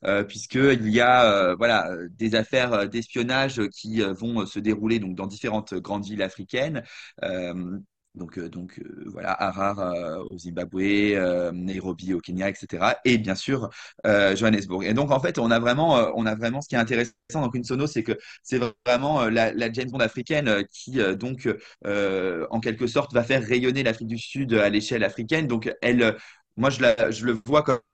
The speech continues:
comme, euh, quelqu'un qui porte un petit peu, hein, les ambitions sud-africaines, euh, notamment, hein, dans une Afrique, euh, australe et puis une Afrique de l'Est de façon générale, une Afrique du Sud qui se voudrait, euh,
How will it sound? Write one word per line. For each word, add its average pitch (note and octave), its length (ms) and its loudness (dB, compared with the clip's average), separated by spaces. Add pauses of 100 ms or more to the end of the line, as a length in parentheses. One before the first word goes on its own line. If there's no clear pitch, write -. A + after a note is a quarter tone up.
(100)
comme, A2+ 180 2
euh, G#2 140 2
quelqu'un A2+ 280 -4
qui A#2 240 -8
porte E3+ 280 2
un A2 60 2
petit A2+ 160 -4
peu, C#3+ 160 0
hein, A#2 60 4
les A2 160 2
ambitions B2 320 -4
sud-africaines, A#2+ 720 0 (380)
euh, F#2 720 2 (640)
notamment, C#3 480 2
hein, A#2 60 4
dans A2 100 -2
une G#2 180 -4
Afrique, A2+ 360 -6
euh, F#2+ 640 0
australe B2 680 2
et G#2 80 2
puis A#2 200 -8
une G#2+ 80 0
Afrique G#2+ 340 -6
de G#2+ 120 0
l'Est C3 280 2
de G#2 60 -6
façon - 240 -6
générale, G#2+ 420 -2
une A2 80 -2
Afrique A#2 240 -8
du G#2+ 100 -8
Sud C3 200 -12
qui - 160 -14
se F#2+ 80 -18
voudrait, G2+ 400 -2
euh, F#2+ 60 0